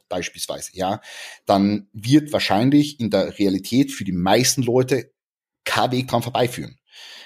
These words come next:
Und, ähm, wie gesagt, ich sag, n-, ne-, nehmt's das immer so mit, äh, mit a pinch of salt, aber es ist leider in der Realität so. Ähm, und das ist halt die, die,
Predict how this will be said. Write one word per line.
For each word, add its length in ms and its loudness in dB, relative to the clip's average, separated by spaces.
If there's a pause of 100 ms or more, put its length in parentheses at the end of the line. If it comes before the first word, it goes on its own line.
(140)
Und, 500 2
ähm, 300 -2
wie 20 -6
gesagt, 260 0
ich 80 -8
sag, 280 -2
n-, 320 -10
ne-, 500 2
nehmt's 240 4
das 140 -6
immer 120 2
so 120 -4
mit, 180 0
äh, 300 2
mit 420 -6
a 80 -16
pinch 320 -2
of 80 -4
salt, 540 4
aber 160 2
es 140 -2
ist 220 -4
leider 220 2
in 140 -2
der 80 -2
Realität 480 -2
so. 220 -4 (500)
Ähm, 480 2
und 120 -6
das 140 -2
ist 100 -8
halt 220 -2
die, 420 -4
die, 440 -4